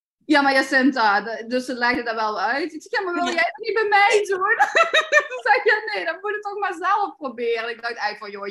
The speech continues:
Speaker 1: Jezus."
Speaker 2: <laughs>
Speaker 1: Maar, eh, het was dan wel toch, eh, ja, toch goed verlopen, dus. Maar daar werd ook niet iets raars over, eh, over gedaan. Ja, nee.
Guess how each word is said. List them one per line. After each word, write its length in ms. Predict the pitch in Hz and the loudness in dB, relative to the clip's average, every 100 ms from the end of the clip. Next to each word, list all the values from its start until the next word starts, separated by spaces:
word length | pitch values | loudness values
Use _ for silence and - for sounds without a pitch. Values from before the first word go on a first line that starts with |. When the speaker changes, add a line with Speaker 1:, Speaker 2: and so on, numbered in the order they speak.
| 208 | -10
Speaker 1:
Jezus." 720 | 233 247 202 180 180 202 - | -8 -8 -6 -8 -8 -10 -8
Speaker 2:
<laughs> 560 | - - 415 - 285 - | -4 0 0 2 -2 4
Speaker 1:
Maar, 200 | - - | 2 4
eh, 300 | - 220 220 | -2 -2 -4
het 80 | 226 | 2
was 200 | 220 226 | 2 2
dan 140 | 226 | 0
wel 300 | 202 185 196 | 0 0 0
toch, 420 | 196 202 190 202 | -4 -6 -6 -6
eh, 180 | 220 160 | -8 -6
ja, 180 | 180 123 | -6 -8
toch 180 | - 190 | -10 -12
goed 220 | 196 180 | -12 -14
verlopen, 540 | - 180 165 180 - 196 | -16 -16 -12 -12 -10 -10
dus. 440 | 160 165 _ _ - | -10 -14 _ _ -4
Maar 280 | 214 208 | 0 2
daar 180 | 202 202 | 2 0
werd 220 | 196 185 | 0 -4
ook 120 | 202 190 | -4 0
niet 280 | 254 285 | 2 2
iets 200 | 214 - | 0 -10
raars 380 | - 120 190 262 | -16 -14 -10 -6
over, 440 | 311 208 175 175 175 | -4 -4 -6 -12 -12
eh, 200 | 175 139 | -14 -12
over 220 | 185 175 180 | -12 -12 -16
gedaan. 360 | 170 160 143 | -12 -10 -8
Ja, 400 | 220 165 135 143 180 | -4 -4 -6 -12 -14
nee. 420 | 175 180 269 262 | -12 -12 -14 -20